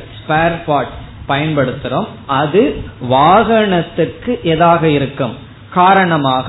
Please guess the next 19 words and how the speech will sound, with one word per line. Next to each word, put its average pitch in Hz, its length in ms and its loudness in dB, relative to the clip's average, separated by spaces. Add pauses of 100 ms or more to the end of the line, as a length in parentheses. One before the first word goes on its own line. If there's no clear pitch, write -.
அமையலாம். 123 680 -4 (1000)
அல்லது 160 420 2 (680)
ஒரு 180 340 2
டேபிள் 185 480 2
இருக்கு, 135 380 -4 (540)
டேபிளை 196 640 2
இந்த 170 280 0
இடத்துல 165 420 0
திரவியம்னு 156 680 2
எடுத்துக்கொள்ள 139 520 -2
வேண்டும். 120 400 -6
இப்ப 156 180 -6
இந்த 139 240 -2
மேஜை 165 520 -2 (200)
திரவியம், 120 600 -8 (480)
இந்த 165 240 0 (140)
மேஜை 185 560 2 (120)
என்கின்ற 170 600 0
திரவியத்திற்கு 156 1040 0